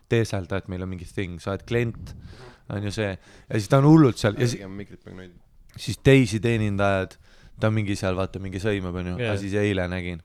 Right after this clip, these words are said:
Speaker 1: korjas, vaata, klaase kokku, vaata, laua pealt.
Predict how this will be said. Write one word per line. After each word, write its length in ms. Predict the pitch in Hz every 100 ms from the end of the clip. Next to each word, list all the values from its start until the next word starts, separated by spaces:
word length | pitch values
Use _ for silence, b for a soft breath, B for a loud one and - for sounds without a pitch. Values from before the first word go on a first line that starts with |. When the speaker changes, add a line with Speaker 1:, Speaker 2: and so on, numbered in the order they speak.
| _
Speaker 1:
korjas, 340 | 107 98 90 98
vaata, 320 | - 98 87 - _ _
klaase 420 | 117 107 95 -
kokku, 280 | 98 - -
vaata, 200 | 95 - 95
laua 160 | 90
pealt. 200 | 92 -